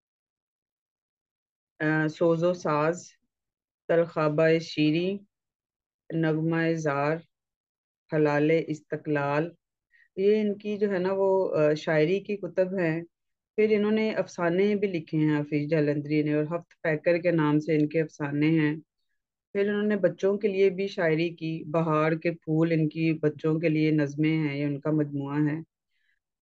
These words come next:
अ, फिर हम हफीज जालंधरी के अगर मुंतखिब कलाम की जानिब आते हैं, तो कुछ ब-, बड़े मारूफ इनके अशार हैं।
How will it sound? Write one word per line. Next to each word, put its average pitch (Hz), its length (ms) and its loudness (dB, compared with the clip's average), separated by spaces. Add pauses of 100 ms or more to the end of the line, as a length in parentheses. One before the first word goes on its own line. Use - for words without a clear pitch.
(120)
अ, 165 340 2 (140)
फिर 208 160 2
हम 214 240 0
हफीज 202 260 0
जालंधरी 196 500 2
के 208 80 0
अगर 190 180 2
मुंतखिब 190 520 -4
कलाम 175 340 2
की 196 120 -2
जानिब 170 380 0
आते 160 320 0
हैं, 160 260 -2 (460)
तो 175 120 -2
कुछ 185 280 -2
ब-, 165 240 4
बड़े 165 240 4
मारूफ 165 440 2
इनके 165 240 0
अशार 156 460 -4
हैं। 156 220 -4